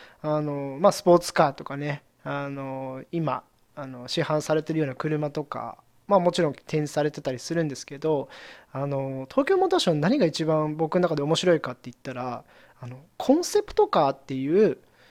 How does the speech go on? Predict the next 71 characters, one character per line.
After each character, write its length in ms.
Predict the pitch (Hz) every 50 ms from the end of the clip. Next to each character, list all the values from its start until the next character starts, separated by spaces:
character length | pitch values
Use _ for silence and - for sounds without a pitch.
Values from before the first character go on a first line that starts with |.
| _ _ _ _ _ _ _ _
あ 120 | - 143 139
の、 120 | 139 135
も 100 | 151 170
の 80 | 175 165
が 80 | 143
あ 60 | 127
り 80 | 135 143
ま 120 | 143 139
し 140 | 135 - -
て、 280 | - 123 117 - - - _ _ _ _ - 151 123 82 131
そ 120 | 147 - 226
れ 80 | 226
何 220 | 202 190 208 269 302
か 100 | - 170
っ 60 | 151
て 160 | - - 135
い 20 | 131
う 60 | 127
と、 420 | - 208 220 208 160 110 - - _ _ _ _ _ _ _ _
あ 80 | - 131
の、 80 | 123
こ 160 | 123 - - 226
れ 100 | 285 311
か 200 | - 349 339 339
ら 320 | 349 311 190 135 - - _ - _ _ -
こ 160 | - 208 208
の 260 | 233 240 240 240 240
車 360 | 240 - 233 233 233 233 220
は 120 | 220 220 214
こ 280 | - - - 269 285
う 60 | 311 320
い 80 | 320
う 140 | 320 311 302
デ 160 | 247 285 285
ザ 140 | 262 302 294
イ 100 | 262 208
ン 140 | 160 147 139
で、 320 | 147 151 147 139 127 123 _ _ _ _ _ _ _ -
あ 100 | 143 151
の、 880 | 156 151 139 139 139 135 131 131 135 131 131 131 131 131 131 135 135 139 143
売 140 | 147 156 165
り 80 | 185 190
出 100 | 208 214
し 100 | - -
て 120 | - 156
い 80 | 156 151 - _ _ _ _
く 120 | - - -
ぜ、 320 | - - 294 - - - _ -
み 120 | 180 180
た 140 | 170 - 147
い 60 | 135 139
な、 300 | 170 202 196 151 - - _ _
そ 100 | - 151
の 120 | 143 135
企 260 | - - - - 269
業 280 | 262 277 220 175 151 143
の、 340 | 147 180 208 190 147 - - _ _ _ _ _ _ _ _
い-、 280 | - 185 190 214 247 233
い 40 | 220
わ 60 | 277
ゆ 80 | 320 233
る 60 | -
そ 120 | - 160
の 80 | 147 151 - -
未 160 | - 226 320
来 160 | 440 440 349 208
の 100 | 165 143
車 380 | - - - 170 175 175 170
の 100 | 175 175
形 480 | 175 - - 196 - 220 226 - - 226
を、 320 | 240 247 214 165 - -